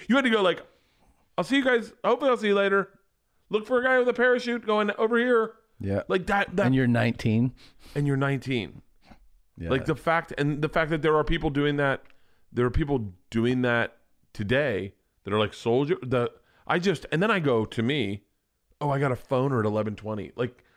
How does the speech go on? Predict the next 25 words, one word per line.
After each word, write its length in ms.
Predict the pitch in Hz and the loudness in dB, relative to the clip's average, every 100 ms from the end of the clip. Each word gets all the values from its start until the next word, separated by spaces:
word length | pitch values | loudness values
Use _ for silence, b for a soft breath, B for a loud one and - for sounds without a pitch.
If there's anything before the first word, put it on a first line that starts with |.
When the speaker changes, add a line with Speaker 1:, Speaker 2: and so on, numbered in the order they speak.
| b | b
Speaker 1:
the, 240 | 110 127 127 - 139 | -2 -2 -2 -16 -8
the 120 | 143 | -6
fact 480 | - - 143 147 143 | -4 -2 -2 -2 -4
of 120 | 107 | -4
how 400 | 110 120 113 - _ _ _ _ _ _ | -2 0 0 -2 _ _ _ _ _ _
vast 800 | 117 113 98 139 127 156 - - _ _ _ _ _ _ _ _ _ | -14 -12 -4 -2 -2 -4 -8 -16 _ _ _ _ _ _ _ _ _
life 260 | 98 113 135 | -4 -2 -2
experiences 560 | 127 - 101 90 85 85 | -6 -4 -4 -4 -8 -10
are. 300 | 82 80 - | -10 -10 -6
Speaker 2:
Yeah. 220 | 110 117 104 _ | 0 0 -2 _
Speaker 1:
And 80 | 107 | -4
how 80 | 117 | -4
so 180 | - 127 | -2 -4
people 460 | - 151 147 104 87 | -2 -2 -2 -2 -6
just 260 | 117 110 90 | -6 -6 -4
dial 340 | 117 117 127 123 | -2 0 2 2
into 320 | 123 113 98 | 0 -4 -8
theirs 720 | 85 110 120 98 90 87 - _ b b b b | -2 2 2 2 0 -6 -14 _ b b b b
and 260 | 117 110 - | -2 -2 -2
don't 400 | 131 139 151 - _ _ _ - | 0 2 0 -6 _ _ _ -20
think 460 | - 202 185 156 - - | -12 -8 -8 -8 -12 -4
ever 560 | 180 180 143 135 123 - | -2 -2 0 0 0 -2
about, 520 | 107 117 107 104 - _ _ _ _ _ _ _ _ _ _ _ | -4 -4 -2 -2 -4 _ _ _ _ _ _ _ _ _ _ _
like, 360 | 117 110 95 _ | -4 -4 -6 _
just 240 | - 139 | -10 -10